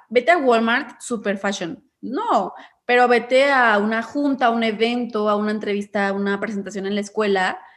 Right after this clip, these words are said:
y destaca. Y ahí sí, a lo mejor, este, pregúntate, "A ver, ¿esto qué va a comunicar? No me quiero ver muy niña, no me quiero ver muy a-, seria". Bueno, empiezas a equilibrar tus looks,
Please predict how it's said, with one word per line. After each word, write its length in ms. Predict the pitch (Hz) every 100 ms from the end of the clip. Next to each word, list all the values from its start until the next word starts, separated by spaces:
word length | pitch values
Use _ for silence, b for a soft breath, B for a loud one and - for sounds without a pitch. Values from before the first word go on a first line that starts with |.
| B B _
y 100 | 247
destaca. 880 | 226 202 - 277 381 247 196 202 B B _
Y 100 | 226
ahí 200 | 226 233
sí, 180 | 254 285
a 80 | 269
lo 80 |
mejor, 420 | 226 214 214 220 220
este, 380 | 214 208 - 196 190
pregúntate, 460 | 202 190 202 202
"A 60 | 190
ver, 140 | 185
¿esto 220 | 180 190 311
qué 100 | 415
va 80 |
a 40 | 403
comunicar? 540 | 403 285 220 190 170
No 100 | 190
me 120 | 196
quiero 200 | 233 330
ver 220 | 339 330 320
muy 360 | 254 247 254
niña, 380 | 262 247 214 180
no 100 | 175
me 160 | 180 208
quiero 180 | 311
ver 120 | 302 294
muy 240 | 240 247
a-, 160 | 277 285 B B B
seria". 600 | - 269 247 180 120 - _ _ _ _ _
Bueno, 240 | 233 277 214
empiezas 320 | 185 190 220
a 60 |
equilibrar 560 | 226 226 180 175 185 180
tus 160 | - 226
looks, 400 | 294 - -